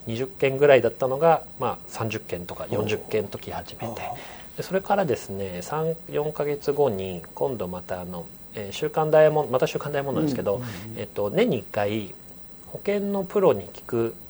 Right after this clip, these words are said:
Speaker 1: えー、本当は自分が入りたい保険どれっていうランキングがありまして、
Speaker 2: はい。うん。
Speaker 1: それで当時一位になったんですね。
Speaker 2: 一位になった？
Speaker 1: ええ。それでまた申し込みが増えまして、
Speaker 2: うん。
Speaker 1: で、
Speaker 2: ついでに聞きたいんですが、
Speaker 1: はい。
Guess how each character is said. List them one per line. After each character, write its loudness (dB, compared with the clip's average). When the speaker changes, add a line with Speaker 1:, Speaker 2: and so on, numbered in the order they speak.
Speaker 1:
え -10
ー、 -16
本 -2
当 4
は 6
自 0
分 4
が 6
入 4
り -4
た 6
い 8
保 0
険 -2
ど 6
れ 6
っ -6
て -2
い 2
う -8
ラ 2
ン -6
キ -10
ン -8
グ -8
が -2
あ -4
り -6
ま -8
し -14
て、 -8
Speaker 2:
は -8
い。 -12
う -10
ん。 -12
Speaker 1:
そ -2
れ 2
で 4
当 8
時 -6
一 -2
位 -2
に -10
な -12
っ -16
た 6
ん 6
で 2
す 4
ね。 8
Speaker 2:
一 -
位 10
に 8
な 6
っ -10
た？ -10
Speaker 1:
え 0
え。 -14
そ 4
れ 6
で 2
ま 2
た 4
申 4
し -6
込 -2
み -2
が 2
増 0
え 2
ま -2
し -8
て、 -6
Speaker 2:
う -12
ん。 -8
Speaker 1:
で、 2
Speaker 2:
つ 4
い 0
で 10
に 4
聞 -6
き -8
た 4
い 0
ん -4
で -8
す -14
が、 -10
Speaker 1:
は -2
い。 -6